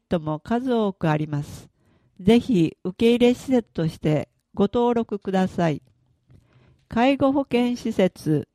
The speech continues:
事業所、障害者施設での活動、お話し相手、配膳の手伝い、食器洗い、楽器の演奏、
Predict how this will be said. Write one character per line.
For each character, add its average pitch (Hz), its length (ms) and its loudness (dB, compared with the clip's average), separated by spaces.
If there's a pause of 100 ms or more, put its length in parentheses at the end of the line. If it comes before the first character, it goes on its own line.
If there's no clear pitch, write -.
事 185 260 -2
業 214 300 2
所、 - 480 -4 (100)
障 254 340 -2
害 254 220 2
者 226 240 -4
施 - 140 -12
設 208 340 -4
で 175 160 2
の 170 160 -6
活 165 320 -4
動、 156 340 -4 (760)
お 190 120 -4
話 240 360 2
し 226 160 -2
相 214 200 4
手、 - 380 -2 (100)
配 240 360 0
膳 254 260 -2
の 247 140 -6
手 180 160 -4
伝 175 380 0
い、 - 80 -16 (380)
食 - 380 -6
器 240 180 0
洗 214 260 4
い、 - 160 -6 (400)
楽 190 280 2
器 233 140 -6
の 233 180 -4
演 226 200 -2
奏、 185 440 -6